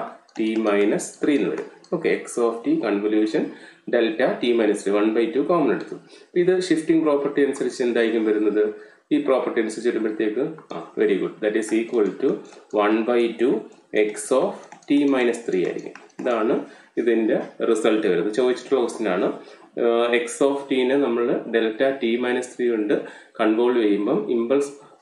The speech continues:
ഏഹ്, im-, con-, convolution with an impulse property വെച്ചിട്ട് x of, ആ, shifting, that is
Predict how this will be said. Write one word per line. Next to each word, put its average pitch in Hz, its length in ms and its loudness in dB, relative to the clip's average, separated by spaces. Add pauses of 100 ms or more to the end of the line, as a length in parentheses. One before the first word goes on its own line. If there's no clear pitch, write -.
ഏഹ്, 113 300 2
im-, 120 200 0
con-, 120 260 2 (120)
convolution 139 480 2
with 131 160 0
an 120 120 2
impulse 127 320 0 (360)
property 107 440 0
വെച്ചിട്ട് - 360 -2 (520)
x - 140 -8 (120)
of, 196 100 0 (420)
ആ, 113 80 0 (140)
shifting, 104 360 -2 (140)
that 107 160 -2
is 160 140 2